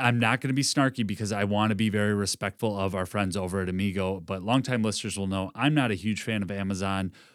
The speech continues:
for buying games because of how my games have arrived.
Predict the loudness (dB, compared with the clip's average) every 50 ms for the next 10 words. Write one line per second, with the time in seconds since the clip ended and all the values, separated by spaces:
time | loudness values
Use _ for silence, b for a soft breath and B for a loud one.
0 | b b -2 -2 0 2 2 2 2 2 2 2 2 2 4 2 2 0 -2 -4
1 | -6 -4 -2 -2 -2 -2 -2 -4 -4 -2 -2 0 0 0 -2 -2 0 0 0 0
2 | 0 -2 -4 -4 -4 -4 -4 -4 -4 -4 -2 -2 0 0 -2 -2 -6